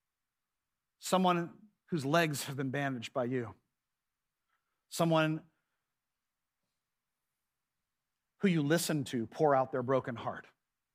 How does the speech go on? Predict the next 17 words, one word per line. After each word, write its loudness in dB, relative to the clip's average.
and -4
you -4
cared -4
for -14
them -16
because -2
you -2
earned 2
the -6
right -2
to -16
speak -8
the -12
gospel -8
into -14
their -16
life. -12